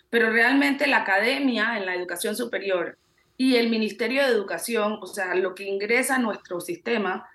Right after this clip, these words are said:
no se está hablando de la manera que debería hablarse. Eh, la, las universidades están graduando algunos no-, con metodologías un poco desfasadas.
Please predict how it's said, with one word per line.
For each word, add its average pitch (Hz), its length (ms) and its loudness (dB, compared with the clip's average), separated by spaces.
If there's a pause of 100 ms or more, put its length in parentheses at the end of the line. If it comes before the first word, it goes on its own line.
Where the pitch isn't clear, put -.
(280)
no 262 160 4
se 294 80 0
está 294 200 0
hablando 302 560 0 (220)
de 202 120 -6
la 202 120 -2
manera 196 360 -2
que 190 120 -8
debería 175 380 -4
hablarse. - 380 -10 (960)
Eh, 208 460 0
la, 214 340 2
las 208 260 4
universidades 220 760 0
están 208 380 -4
graduando 226 720 -2
algunos 196 500 -2
no-, 196 260 -4
con 208 160 -4
metodologías 190 600 -2
un 240 120 -2
poco - 340 -8
desfasadas. - 720 -6